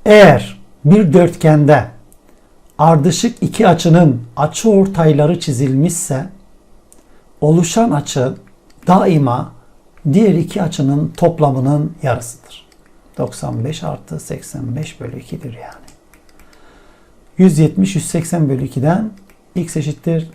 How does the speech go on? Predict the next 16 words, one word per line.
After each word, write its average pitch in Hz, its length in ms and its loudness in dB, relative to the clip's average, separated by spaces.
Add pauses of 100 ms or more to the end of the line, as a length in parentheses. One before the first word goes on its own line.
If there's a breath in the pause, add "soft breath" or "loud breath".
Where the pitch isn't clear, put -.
(240)
doksan 165 600 -4 (200)
oluyor. 123 500 -6 (920)
Diğer 160 220 2
soruya 120 380 -8
geçiyorum. 135 600 -10 (840 soft breath)
Eğer 214 480 6 (180)
bir 175 320 6
dörtgende 175 720 6 (500)
ardışık 160 540 0
iki 190 240 0
açıdan 170 480 2
değil 254 260 8
de 117 180 4 (520 soft breath)
karşılıklı 190 1080 4 (260 soft breath)
iki 175 260 0
açıdan 165 560 4